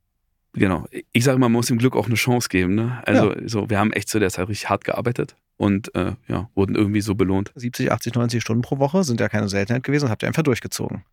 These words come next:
Speaker 1: Ja, auf jeden Fall. Also siebzig war wirklich die untere Grenze. Also sozusagen eher achtzig, neunzig, hundert, das war so das, was wir damals abgerissen haben.
Speaker 2: Und dann habt ihr aber auch wirklich das Thema von dieser Küche aus heraus getrieben. Ihr habt also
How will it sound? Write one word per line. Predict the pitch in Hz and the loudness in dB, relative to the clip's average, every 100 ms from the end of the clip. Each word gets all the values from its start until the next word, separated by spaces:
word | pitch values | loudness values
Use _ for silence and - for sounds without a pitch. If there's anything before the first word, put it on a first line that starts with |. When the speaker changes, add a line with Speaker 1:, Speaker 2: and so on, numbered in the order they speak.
| _ | _
Speaker 1:
Ja, | 98 82 | 2 2
auf | 90 - | 2 0
jeden | 101 - | 0 0
Fall. | 85 - - | -4 -6 0
Also | 113 113 | 2 4
siebzig | 127 170 - 156 | 4 2 2 2
war | 127 117 117 - _ _ _ - - 104 _ - | 4 4 4 -2 _ _ _ -12 -12 -12 _ -6
wirklich | 123 123 131 110 | 0 2 2 -4
die | - - | 0 0
untere | 165 147 123 101 | 4 2 2 -2
Grenze. | - 87 87 - 90 _ _ - | -2 -2 -2 -6 -10 _ _ 0
Also | 113 110 | 2 2
sozusagen | 104 104 110 107 | 0 0 2 0
eher | 117 117 117 107 - _ _ _ _ _ _ _ - | 2 4 6 4 -2 _ _ _ _ _ _ _ 2
achtzig, | 113 113 - 107 | 2 2 0 2
neunzig, | 110 107 101 | 2 2 0
hundert, | 127 135 113 98 | 2 4 4 2
das | 101 - | 0 2
war | 98 90 | 2 2
so | 101 | 0
das, | 101 95 98 | 0 0 -2
was | 98 | -2
wir | 98 | 0
damals | 92 95 87 | 2 2 0
abgerissen | - - 120 85 - 92 | -4 -2 -2 -2 -4 -2
haben. | 92 156 | -2 -2
Speaker 2:
Und | - 123 | 0 0
dann | 117 | 2
habt | 139 - | 0 0
ihr | |
aber | 151 | 0
auch | 135 | 0
wirklich | 123 139 175 - | 0 -2 -4 -4
das | - | -6
Thema | - 131 165 | 0 2 2
von | 165 131 | 0 0
dieser | 123 113 | 0 -2
Küche | - 160 180 - | -2 -2 -2 -2
aus | 135 135 | -2 -4
heraus | 131 117 117 - | -6 -4 -4 -4
getrieben. | 104 - 120 147 185 | -8 -2 2 2 2
Ihr | |
habt | 120 - | 0 -4
also | 101 | -12